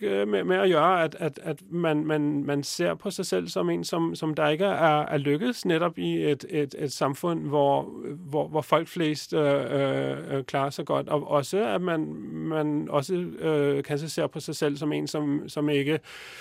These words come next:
ligesom har, har fået taget, øh, uddannelse, øh, har, har ligesom gjort af de, de rigtige valgene, og, øhm, og, og der er jo også en, en vis sådan individualisering af, af,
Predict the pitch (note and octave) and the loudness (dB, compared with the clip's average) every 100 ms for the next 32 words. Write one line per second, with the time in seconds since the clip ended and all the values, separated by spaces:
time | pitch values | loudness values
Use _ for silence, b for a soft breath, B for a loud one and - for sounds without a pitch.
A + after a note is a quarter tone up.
0 | B B B _ E3 D3 D3 C#3+ C#3 C3 | B B B _ -4 -2 0 2 2 0
1 | B2+ - C3+ B2 C3+ B2+ C3 A#2+ C3+ A#2 | -2 2 2 2 2 2 2 -2 -4 -4
2 | - D3 - D3 C3 C#3 C3+ C#3 C#3 C3+ | -4 -4 0 0 2 2 2 0 -2 -2
3 | B2+ C3 C3 C#3 C3+ B2 C#3+ C3 - _ | -4 -2 -2 -2 -4 -4 -2 -2 -6 _
4 | _ - - D3 C#3 C#3 C3+ D#3 C#3+ D3 | _ -20 0 2 2 0 -2 -4 -4 -2
5 | C#3 C3+ - D#3 D3 C#3 B2 B2+ D#3+ D3+ | 0 0 0 0 2 2 0 0 2 4
6 | C#3+ C#3+ C#3 C3+ C3 B2+ C3+ C3 C3 C3 | 2 2 2 2 2 -2 -2 0 0 -2
7 | C3+ - - C#3 D3 C#3+ C3+ F3+ G3+ F3 | -2 -6 -8 -6 -6 -4 0 2 2 2
8 | G#3+ F3 E3 D3+ D3 - D#3+ F3 D#3+ D3 | 0 0 0 0 0 0 0 2 0 0
9 | C#3+ D3+ C3+ C3 - E3 F3+ G3+ F3+ D3+ | -4 -2 0 -2 -2 0 0 0 2 2
10 | C#3+ D3 F#2+ C3+ | 2 0 -4 -4